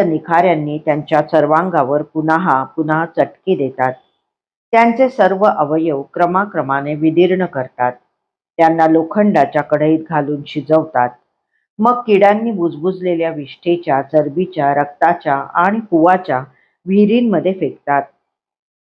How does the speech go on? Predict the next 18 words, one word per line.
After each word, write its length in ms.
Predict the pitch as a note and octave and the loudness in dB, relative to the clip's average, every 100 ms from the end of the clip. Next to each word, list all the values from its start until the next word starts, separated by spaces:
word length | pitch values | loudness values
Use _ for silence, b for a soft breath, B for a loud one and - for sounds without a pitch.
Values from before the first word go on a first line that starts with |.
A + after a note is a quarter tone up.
| _ _ F3 | _ _ 0
तीक्ष्ण 400 | E3+ - - F3 | 0 -2 -2 -2
कृमी, 440 | F3 D#3+ F3 D#3+ - _ _ _ | 2 2 2 -2 -4 _ _ _
लोखंडी 520 | G3 G#3 G#3 A3+ A3 A#3+ | 2 2 2 -2 0 -4
चोच 320 | - E3 D#3+ | -2 -4 -2
असलेले 440 | D3+ - D#3 D#3 | -4 -2 -2 -2
कावळे, 560 | D#3 D#3 C#3+ D3+ D#3+ C#3 C3 _ _ | -2 2 4 4 0 -2 -12 _ _
कुत्रे, 520 | E3 D#3+ D#3 E3 C#3+ C#3+ | -10 -6 -2 -2 -2 -4
लांडगे 640 | C#3+ C#3+ C#3+ D3+ D#3+ C3 | 0 0 0 -2 -2 -2
आणि 300 | - D#3 D3 | -4 -2 -2
व्याघ्रादी 680 | D3 D#3+ D3+ D3 E3+ G3 G3+ | -2 0 0 -2 -4 -4 -4
हिंस्त्र 480 | F3+ D3+ C#3 - C#3+ | -8 -8 -10 -8 -8
पशूंसमोर 760 | C3+ C#3 E3+ F#3+ F#3+ C#3+ C#3 B2+ | -6 -6 -2 -2 -2 -4 -4 -2
टाकतात. 360 | B2+ B2 - B2 - _ _ _ _ _ _ - | -4 -2 -4 -4 -6 _ _ _ _ _ _ 2
ते 200 | G3+ F#3+ | 2 4
त्यांच्या 320 | D3+ C#3 D3+ | 0 2 0
शरीराचे 680 | D3+ D#3 D#3 F3 C3+ C3 D3 | 0 -2 0 2 0 0 0
लचके 420 | D3+ D3+ - F#3 F#3 | 0 0 -4 -6 -4
तोडतात. 420 | C#3 C3 - C3 | -6 -8 -6 -8